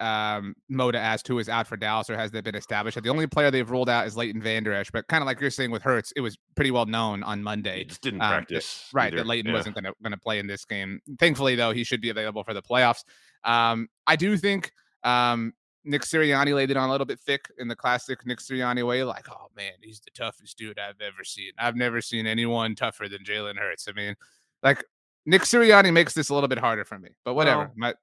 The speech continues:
Speaker 1: my,
Speaker 2: there's a
Speaker 1: my
Speaker 2: reason
Speaker 1: issue
Speaker 2: he's doing that, and I think it's because he knows Jalen really wants to play, and it's probably kind of hard to talk him out of playing 'cause they have to do that, and they have to protect him against himself.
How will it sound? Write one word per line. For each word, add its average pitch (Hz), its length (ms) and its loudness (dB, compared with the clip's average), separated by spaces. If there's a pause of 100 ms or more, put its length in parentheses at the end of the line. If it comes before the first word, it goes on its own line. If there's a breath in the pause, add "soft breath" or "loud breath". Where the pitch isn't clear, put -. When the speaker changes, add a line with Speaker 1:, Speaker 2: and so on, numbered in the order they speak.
Speaker 1:
my, 127 160 0
Speaker 2:
there's 160 140 -2
a 170 80 0
Speaker 1:
my 139 140 4
Speaker 2:
reason 151 140 4
Speaker 1:
issue 127 100 -2
Speaker 2:
he's 113 140 -8
doing 98 280 -2
that, 80 180 -6
and 107 100 -4
I 113 60 0
think 120 220 -6
it's 113 100 -10
because 104 400 -8
he 104 160 -10
knows 98 460 0
Jalen 92 360 -4
really 90 320 -4
wants 87 280 -6
to 90 80 -8
play, 87 560 -4
and 85 80 -8
it's 82 100 -12
probably 87 500 -2
kind 87 200 -6
of 80 200 -8 (120)
hard 95 480 -2 (100)
to 101 100 -14
talk 95 300 -4
him 98 320 -8
out 90 160 2
of 113 120 -8
playing 123 360 -6
'cause 98 120 -14
they 80 100 -4
have 80 180 -4
to 76 80 -12
do 82 140 -8
that, 120 160 0
and 90 100 -6
they 87 40 -2
have 85 100 -6
to 82 60 -18
protect 82 300 -10
him 101 120 -6
against 95 180 -8
himself. 110 460 -2